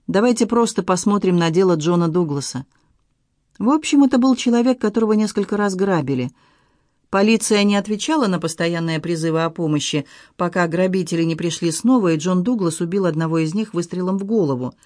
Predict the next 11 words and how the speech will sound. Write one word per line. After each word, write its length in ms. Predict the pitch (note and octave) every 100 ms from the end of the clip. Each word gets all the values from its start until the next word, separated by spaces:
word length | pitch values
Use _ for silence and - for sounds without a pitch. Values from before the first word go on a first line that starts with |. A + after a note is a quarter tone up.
| _ _ _ _ _ -
Прочитав 560 | F#3+ F3+ F#3 F3+ D#3
этот 260 | D3+ D3+ -
пост 300 | E3 D#3 -
в 180 | D3+ D3+
блоге, 480 | F3 A3 D#3+ D3 - - -
я 180 | D#3+ D#3
долго 320 | F#3+ G#3+ D#3+
сидела 380 | D#3 D#3 G3+ F3
на 140 | D#3
краю 340 | C#3+ D#3+ E3+
ванной. 480 | D#3+ D#3 C#3+ C3+ C3